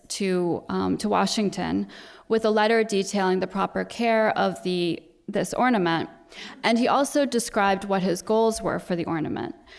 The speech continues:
He had outspent his budget, but he argued that the excess cost was justified in the name of taste. And he said, "I think it is of very great importance to fix the taste of our country properly, and I think your example will go very far in that respect."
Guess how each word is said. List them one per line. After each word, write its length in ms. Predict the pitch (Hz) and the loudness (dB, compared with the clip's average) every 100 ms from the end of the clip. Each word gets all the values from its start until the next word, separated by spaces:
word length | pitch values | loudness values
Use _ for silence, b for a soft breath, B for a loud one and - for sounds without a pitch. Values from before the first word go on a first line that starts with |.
| B B | B B
He 180 | 226 226 | 0 2
had 200 | 233 226 | 2 2
outspent 580 | 208 202 - 262 262 | 0 0 0 0 0
his 220 | 220 226 190 | 2 0 2
budget, 460 | 240 269 190 - | 2 2 2 0
but 100 | - | 2
he 120 | 208 208 | 2 2
argued 420 | 220 240 247 247 | 2 2 2 2
that 160 | 220 208 | 2 0
the 120 | - | 0
excess 440 | 220 - 240 214 | 0 0 -2 -2
cost 340 | - 214 202 - | -4 -4 -4 -4
was 160 | 196 | -6
justified 640 | 190 240 240 226 202 185 185 | 0 -2 0 -2 0 0 0
in 160 | 190 | 0
the 80 | 190 | 0
name 200 | 185 180 | 0 0
of 160 | 156 - | -4 -4
taste. 560 | 240 - - - - - _ _ _ B B B B | -4 -4 -6 -12 -16 -20 _ _ _ B B B B
And 140 | - | 0
he 80 | 214 | 0
said, 460 | 208 208 190 185 - - | 2 2 2 0 -6 -4
"I 120 | 233 | -2
think 280 | 233 311 311 | 2 2 2
it 100 | - | 0
is 180 | 240 220 | 2 2
of 160 | 220 190 | 0 2
very 240 | 220 233 | 2 2
great 240 | 233 214 208 | 2 2 2
importance 500 | 202 202 170 196 - | 0 0 0 -2 -4
to 80 | 196 | -8
fix 440 | - 277 269 - | -2 -2 -2 -6
the 160 | - 226 | -4 -4
taste 360 | 214 202 190 | 0 -2 0
of 100 | 196 - | -4 -2
our 220 | 196 196 | 0 0
country 420 | 196 190 185 202 | -2 -4 -4 -4
properly, 720 | 185 - 262 214 175 156 190 - B B B | -6 -2 -2 -2 -4 -4 -6 -10 B B B
and 120 | - | -2
I 60 | 220 | 0
think 240 | 226 226 | 2 0
your 180 | 233 277 | 2 2
example 460 | 262 220 180 185 190 | 2 0 -2 0 -2
will 120 | 190 | -2
go 180 | 190 185 | -2 0
very 260 | 180 180 | 2 0
far 240 | 185 185 160 | 0 -2 -2
in 100 | 170 | -2
that 160 | 160 - | -2 -4
respect." 600 | 185 - - - - | -8 -6 -8 -8 -16